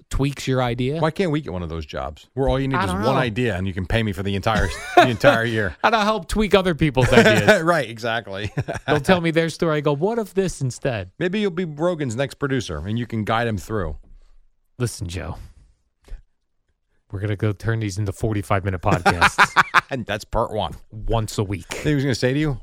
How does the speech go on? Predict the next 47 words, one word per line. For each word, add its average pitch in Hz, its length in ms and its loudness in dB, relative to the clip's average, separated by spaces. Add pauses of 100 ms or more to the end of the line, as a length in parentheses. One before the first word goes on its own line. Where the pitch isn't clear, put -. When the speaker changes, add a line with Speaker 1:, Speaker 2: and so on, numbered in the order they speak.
Speaker 2:
"What 98 240 -2
else 123 160 -4
do 143 60 -2
you - 20 0
want 113 80 -2
me 113 60 2
to 107 40 2
do 110 120 4
with 123 100 -2
my 87 80 -2
day?" 85 240 -2
<laughs> - 1800 -10
Speaker 1:
Wrestle 131 320 2
people. 107 500 -4
Speaker 2:
All 147 100 2
right, 127 300 0
he 117 120 -2
could 123 160 -4
do 113 140 -4
that. 87 180 -4
Speaker 1:
Cold 160 260 0
plunge 156 360 4
and 120 180 -2
wrestle. 131 380 0
Speaker 2:
And 120 140 0
work 123 220 -2
out. 90 260 -4 (180)
Speaker 1:
And 113 160 -2
work 107 240 -2
out. 87 220 -6 (340)
All 269 80 6
right, 277 60 0
Jerry, 262 180 0
let's 277 140 -8
do 302 80 0
the 233 100 0
warm-up 175 360 0
show. 175 200 2
Tomorrow's 208 360 -2
Wednesday. 156 320 2
We'll 277 120 -4
be 214 200 0
back 107 320 -2
here. 110 260 0
It's 123 200 0
a 120 200 0
very, 160 380 2